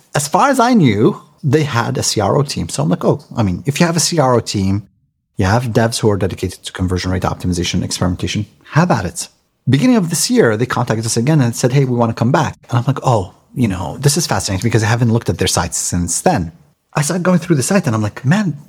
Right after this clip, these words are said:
this looks oddly familiar." Nothing changed in two years.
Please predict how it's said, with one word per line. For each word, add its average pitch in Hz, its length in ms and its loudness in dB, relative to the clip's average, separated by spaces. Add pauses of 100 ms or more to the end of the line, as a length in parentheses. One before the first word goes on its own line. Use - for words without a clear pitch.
this - 320 -4
looks - 920 -2 (260)
oddly 175 280 0
familiar." 208 640 0 (120)
Nothing 165 680 0
changed 151 540 0
in 135 160 0
two - 340 -6
years. 143 720 0